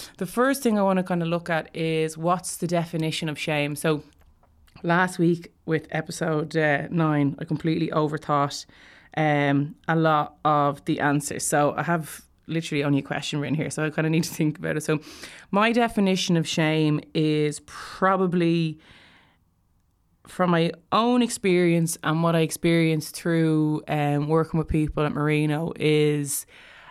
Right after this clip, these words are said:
a deep sense of something wrong with you. So sometimes you can experience something where, like,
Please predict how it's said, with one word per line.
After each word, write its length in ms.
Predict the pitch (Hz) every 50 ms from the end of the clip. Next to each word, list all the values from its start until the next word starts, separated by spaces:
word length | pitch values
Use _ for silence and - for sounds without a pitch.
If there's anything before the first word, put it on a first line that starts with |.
| - _ _ _ _
a 140 | 170 170 165 156 - _ _ _ _ _
deep 540 | - 190 196 190 190 196 185 180 - - - - 175 - _ _ _ _ _ _ -
sense 1000 | - - - - - - - 170 165 165 160 160 160 147 151 - - - - - - _ _ _ -
of 880 | 170 156 156 156 151 147 151 151 151 151 147 - - - - - - - - _ _ _ -
something 1040 | - - - - 196 190 185 180 - - - - 175 170 170 160 160 165 147 131 - _ _ _ _ _ _ _ _ - - - _ _ - - - - - - - _ _ _ _ _ _ _
wrong 640 | - 170 156 165 151 156 151 151 156 156 151 151 139 - -
with 260 | 170 160 147 - -
you. 320 | 165 156 143 127 - - - _ _ _ _ _
So 460 | - - 175 160 156 156 156 - - _ _ _ -
sometimes 420 | - - 190 180 180 190 180 175 175
you 60 | 170
can 100 | 185 180
experience 640 | 170 165 - - - 165 165 165 160 160 160 160 160
something 380 | - 160 160 165 - 165 160
where, 200 | 156 151 151 151
like, 400 | 147 147 143 143 139 139 - -